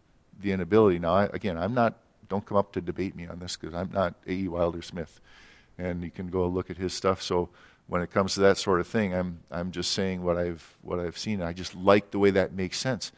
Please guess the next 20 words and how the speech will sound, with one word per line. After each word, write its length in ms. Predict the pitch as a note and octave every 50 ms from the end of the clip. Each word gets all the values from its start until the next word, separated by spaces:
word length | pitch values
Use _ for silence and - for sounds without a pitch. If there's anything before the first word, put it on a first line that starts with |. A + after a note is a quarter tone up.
| _ _ _ _ _
'Cause 180 | - B2 A2+ -
here's 180 | - C#3 C3+ -
how 140 | C3 A#2+
he 80 | A2+ A2+
puts 280 | - - C3+ B2+ - -
it. 60 | F2+
He 80 | F2+
says, 320 | - - G2+ F#2 F2 - - _ _ _ - _ _ -
"You 80 | - -
take 220 | - C3+ C3 -
a 60 | G#2
thousand-piece 680 | - - G#2 G#2 A2 A2 A2+ A#2 A2 - - B2 A#2+ -
puzzle, 420 | - - - F#2+ F2 F#2 G2+ G#2+ - _ _ _ _ _ _ _ _ _ _ _ _ _ _ _ _ _
and 440 | - G2 F#2 F#2 F2+ F2+ F2+ F2+ E2
you 80 | F#2 F#2
put 260 | - - - G#2 G2+
it 80 | G#2+
in 120 | G#2+ G#2+ A#2
the 60 | A#2
box, 480 | G#2 F#2+ F2+ F2+ G2 - - - -